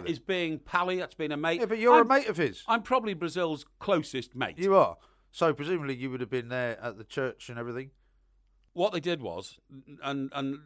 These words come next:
Speaker 2: and, and I can p-, applaud them for this. I can applaud them for this. They decided to have the wedding in the tiny.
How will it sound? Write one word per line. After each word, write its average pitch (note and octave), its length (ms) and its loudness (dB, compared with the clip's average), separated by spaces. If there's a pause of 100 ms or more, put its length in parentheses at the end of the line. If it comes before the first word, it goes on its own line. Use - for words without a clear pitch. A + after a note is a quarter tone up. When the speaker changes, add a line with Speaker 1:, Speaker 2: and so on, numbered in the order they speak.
(220)
Speaker 2:
and, D3+ 140 -10 (100)
and A#3 200 -8 (320)
I G#3 80 0
can G3+ 180 -12
p-, A#3+ 160 -8
applaud A3+ 320 -4
them A2+ 140 -10
for F2+ 100 -20
this. F#2 160 -18
I C#3+ 60 -12
can C#3+ 100 -12
applaud F3+ 220 -4
them E3 80 -6
for A2+ 40 -16
this. F#2+ 220 -14 (300)
They E3 120 -2
decided F#3 600 -4
to D3+ 100 -10
have D#3 220 -8
the D#3 60 -8
wedding A2 500 -8
in C#3 100 -8
the C#3 80 -10
tiny. G#3 420 -12